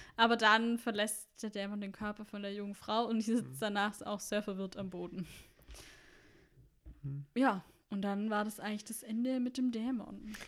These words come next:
Speaker 2: Ja, ich hab hier noch, äh, die eine Information, wo danach kommt, also das Gespräch im Auto.
Speaker 1: Ja, genau, ja, klar,
Speaker 2: Ja.
Speaker 1: das wollte ich auch noch sagen.
Speaker 2: Das kommt jetzt im Prinzip.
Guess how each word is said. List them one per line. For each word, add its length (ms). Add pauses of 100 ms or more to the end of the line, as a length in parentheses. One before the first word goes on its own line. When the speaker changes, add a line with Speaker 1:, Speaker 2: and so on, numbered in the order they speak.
(180)
Speaker 2:
Ja, 280
ich 420 (340)
hab 140
hier 140
noch, 280
äh, 360 (120)
die 120
eine 200
Information, 680 (540)
wo 440
danach 460
kommt, 160
also 180
das 60
Gespräch 540
im 100
Auto. 520
Speaker 1:
Ja, 240
genau, 280
ja, 160
klar, 240
Speaker 2:
Ja. 60
Speaker 1:
das 140
wollte 160
ich 40
auch 60
noch 80
sagen. 180
Speaker 2:
Das 160
kommt 240
jetzt 240
im 60
Prinzip. 500